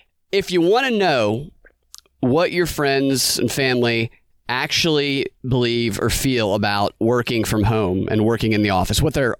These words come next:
honest opinion is, you better ask 'em right now before it gets completely politicized and their opinion is assigned to them by their media, because that's coming.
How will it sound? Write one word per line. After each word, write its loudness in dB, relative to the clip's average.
honest 0
opinion 0
is, 0
you 0
better 0
ask -2
'em 2
right 0
now 0
before 0
it 0
gets -4
completely 0
politicized 0
and 0
their 2
opinion -2
is 0
assigned 0
to -2
them 0
by 0
their 0
media, 0
because -2
that's -2
coming. 0